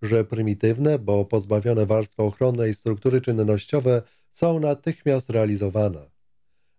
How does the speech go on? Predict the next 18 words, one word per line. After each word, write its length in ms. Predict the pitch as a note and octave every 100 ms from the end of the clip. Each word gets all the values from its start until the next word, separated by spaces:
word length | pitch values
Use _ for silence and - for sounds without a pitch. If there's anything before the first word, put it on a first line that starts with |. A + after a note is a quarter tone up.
| -
Na 120 | A#2
ogół 400 | B2 D3+ E3 E3+
skrajne 520 | - - C3+ B2 G#2
formy 400 | G2 A#2 C3 C3+
postawy 500 | B2+ A2 - A2 G#2
do 180 | G2+ A2
i 100 | G2
od 300 | G2+ C3+ - _ _ _
pozostają 680 | C3 A#2+ A2+ G#2+ C3 C#3+ D#3+
w 40 | -
stadium 400 | A2+ G#2+ A#2 A2
potencjalnym. 920 | A2+ A#2+ A#2+ - B2 F#2+ E2 D2+ D2+ _ _ _ -
Mają 340 | A#2+ A#2+ A#2+
stosunkowo 600 | A#2 C3 C3 B2 D3+ C#3 A#2
niski 440 | A#2 C#3+ - D3+
współczynnik 800 | - - B2 - C3 B2+ C3 C3
prawdopodobieństwa 960 | A2+ G#2 G#2+ G#2+ G#2+ G#2 A#2 A#2 - G#2+
realizacji, 760 | G2+ G2+ A#2+ C3 - D#3 E3+